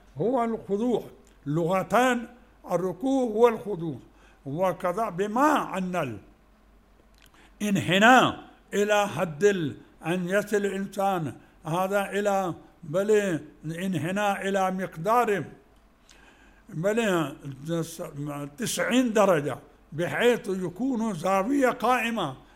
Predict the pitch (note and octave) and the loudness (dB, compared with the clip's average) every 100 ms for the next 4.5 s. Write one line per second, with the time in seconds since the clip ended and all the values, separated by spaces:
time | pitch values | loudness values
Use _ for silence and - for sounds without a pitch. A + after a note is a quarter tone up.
0 | _ E3+ G3+ A3+ G#3+ A3+ G#3+ D3+ D3+ D3+ | _ -2 0 0 0 -4 -2 -2 -2 -6
1 | - - E3 G3 E3 F3 F#3+ C4 C#4+ G#3+ | -16 -6 -2 0 0 -2 0 2 2 2
2 | G3+ C#3+ C3 - - B2+ D#3 F3 D#3+ D3+ | 0 0 -10 -20 -16 -10 -4 -2 0 2
3 | C4 D#3 G3 G#3+ A3+ B3+ F3+ F3 - - | 2 2 0 0 2 0 0 -6 -16 -10
4 | E3+ G#3 G#3+ B3+ | -2 -2 0 -2